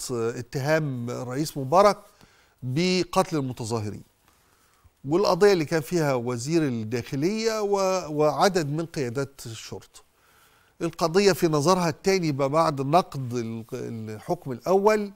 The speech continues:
واللي أنا كنت ضمن مئات الشهود، ومن ضمن الشهود دول كان المشير الراحل حسين طنطاوي ورئيس الأركان السابق عنان ورئيس المخابرات الس-، الأسبق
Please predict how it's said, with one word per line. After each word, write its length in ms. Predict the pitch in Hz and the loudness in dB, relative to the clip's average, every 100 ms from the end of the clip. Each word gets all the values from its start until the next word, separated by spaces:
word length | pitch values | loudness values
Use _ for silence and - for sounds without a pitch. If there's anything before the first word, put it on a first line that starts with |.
| _ _ _ _ _ _ | _ _ _ _ _ _
واللي 300 | 175 214 214 | 0 4 4
أنا 100 | 220 | 2
كنت 340 | 190 202 190 165 | 0 -4 -4 0
ضمن 340 | 170 202 175 | 0 2 0
مئات 400 | 151 160 196 202 151 | -2 0 -2 0 -4
الشهود، 1040 | 123 113 113 131 120 147 131 196 220 180 | -2 -4 -6 -8 -10 -8 -4 -2 -2 -2
ومن 320 | 190 202 196 | -4 -4 -2
ضمن 160 | 233 240 | 0 0
الشهود 400 | - 208 240 220 | -2 -2 -2 -4
دول 160 | 247 | -8
كان 260 | 202 196 185 | -6 -6 -6
المشير 680 | 202 208 196 175 - 214 | -10 -12 -8 -6 -2 0
الراحل 380 | 190 202 196 175 | 2 0 -2 -10
حسين 320 | - 160 202 180 | -12 -6 -6 -4
طنطاوي 720 | 170 135 185 208 170 175 170 - _ - - _ 147 | -6 -2 4 4 4 -2 -4 -10 _ -20 -20 _ 2
ورئيس 300 | 180 202 190 | 4 4 2
الأركان 680 | 160 151 - 190 185 170 | 0 -2 4 6 6 4
السابق 880 | 147 - 180 156 147 - - 127 127 - _ _ - | -2 0 2 2 -2 -6 -8 -8 -8 -16 _ _ -4
عنان 640 | 143 147 165 202 185 170 | 0 4 6 8 6 4
ورئيس 600 | 156 147 160 156 156 170 | 2 4 6 6 2 0
المخابرات 720 | 175 151 - 151 147 160 170 165 | -2 -4 -2 0 4 4 4 2
الس-، 380 | 143 139 - 175 | -4 -4 -4 -2
الأسبق 600 | 170 170 156 147 - | 0 0 0 -2 -4